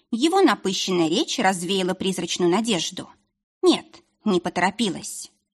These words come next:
«От имени всех участниц отбора я благодарю вас за такую щедрость». Князь выдержал эффектную паузу.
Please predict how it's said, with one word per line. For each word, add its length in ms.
«От 300
имени 340
всех 360
участниц 580
отбора 480
я 300
благодарю 640
вас 200
за 100
такую 380
щедрость». 800
Князь 420
выдержал 500
эффектную 520
паузу. 600